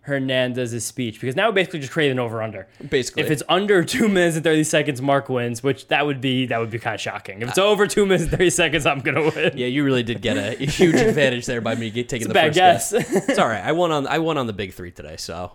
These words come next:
Speaker 2: I don't have
Speaker 1: Yeah.
Speaker 2: to worry about that. Now, let's go ahead and preview the series. What are our pitching matchups looking like?
Speaker 1: Pitching matchups: the Marlins series. Thursday, we have Trevor Williams versus Daniel Castano. That, that's like, that's kinda just like, look each other in the eye, hope you do it.
Speaker 2: We gotta hit Daniel Castano this time.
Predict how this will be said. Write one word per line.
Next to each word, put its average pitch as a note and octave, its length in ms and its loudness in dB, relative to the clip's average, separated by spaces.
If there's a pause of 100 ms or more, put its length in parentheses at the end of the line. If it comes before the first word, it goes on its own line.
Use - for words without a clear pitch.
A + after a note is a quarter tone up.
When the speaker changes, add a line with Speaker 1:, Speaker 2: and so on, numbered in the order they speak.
Speaker 2:
I - 60 -4
don't A#2+ 80 -2
have A#2 80 -2
Speaker 1:
Yeah. A2+ 40 -8
Speaker 2:
to G#2 60 -6
worry G2 160 -6
about F2 240 -10
that. F2 260 -14
Now, B2 200 -2
let's B2+ 180 -2
go E3+ 100 4
ahead D3 140 4
and C3 80 -2
preview C3+ 260 0
the B2 100 0
series. C#3 400 0
What C3 120 -4
are B2+ 100 -2
our A2+ 100 -2
pitching - 380 -8
matchups G2 320 -10
looking F#2 220 -12
like? E2 340 -18 (300)
Speaker 1:
Pitching D3+ 260 0
matchups: C#3+ 480 2
the C#3 80 -4
Marlins B2 380 0
series. G#2+ 420 -4
Thursday, C#3+ 640 2
we C3+ 160 -2
have A#2 100 -4
Trevor C#3+ 320 -4
Williams C3+ 400 -2
versus B2 240 -2
Daniel B2+ 380 -2
Castano. C3+ 680 -2 (1000)
That, G#2+ 240 -8
that's A#2 260 -4
like, B2 140 -2
that's C3 160 -2
kinda C3+ 300 0
just A#2 280 -4
like, A#2+ 280 0
look B2 160 -8
each A#2+ 100 -8
other C3 180 2
in B2+ 100 -2
the C3 120 0
eye, C3+ 160 4
hope A#2+ 220 -4
you B2+ 40 0
do C3+ 200 0
it. - 200 -4
Speaker 2:
We G2+ 160 -12
gotta F2+ 300 -8
hit E2 180 -12
Daniel E2 220 -12
Castano F2 560 -10
this F2+ 160 -10
time. F#2 300 -12